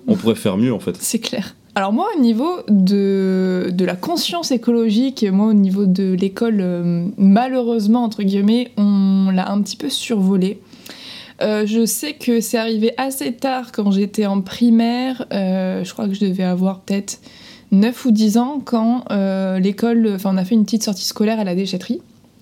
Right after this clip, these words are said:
Speaker 2: Et donc pour nous montrer un petit peu le processus de, de tri des déchets, tout ça. Et c'est vrai que du coup, c'était la première fois qu'on en parlait.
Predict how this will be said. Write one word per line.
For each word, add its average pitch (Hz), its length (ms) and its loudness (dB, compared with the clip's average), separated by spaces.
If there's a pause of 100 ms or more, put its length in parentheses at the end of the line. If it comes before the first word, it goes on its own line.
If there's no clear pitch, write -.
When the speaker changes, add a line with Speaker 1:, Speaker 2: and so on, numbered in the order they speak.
(140)
Speaker 2:
Et 208 60 2
donc 214 120 4
pour 226 100 0
nous 202 120 6
montrer 214 260 2
un 233 80 2
petit - 140 -4
peu 233 100 -2
le 196 80 0
processus 208 560 -2
de, 185 440 2
de 180 100 0
tri 185 240 -4
des 190 100 2
déchets, 170 400 -2
tout 202 140 -6
ça. - 200 -4 (520)
Et - 100 0
c'est 226 140 0
vrai 302 160 -2
que 208 180 2
du 185 140 2
coup, 277 120 -4
c'était - 200 -2
la 185 100 -4
première 262 340 -2
fois 240 120 -2
qu'on 196 180 0
en 180 80 2
parlait. 185 340 -2